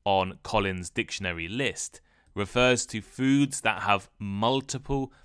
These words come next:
different ingredients, including chemicals, additives, and preservatives,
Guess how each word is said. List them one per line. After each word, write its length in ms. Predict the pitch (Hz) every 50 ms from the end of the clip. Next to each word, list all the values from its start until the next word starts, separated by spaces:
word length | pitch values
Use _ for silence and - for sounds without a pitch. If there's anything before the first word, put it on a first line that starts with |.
| _ _ _ _
different 400 | - 123 123 - - - 131 135
ingredients, 920 | 117 - 117 101 - 98 101 98 90 71 85 82 82 - - - - - - _ _ _ _ _
including 540 | - 113 110 98 101 104 104 92 92 87 85
chemicals, 800 | - - - 143 139 135 131 127 - - 131 127 123 120 117 - - - - _ _ _ _ - -
additives, 640 | 120 120 120 123 120 - - 120 113 110 104 104 - -
and 180 | 95 92 87 -
preservatives, 920 | - 98 92 104 139 147 151 143 131 127 - - 90 85 87 - - -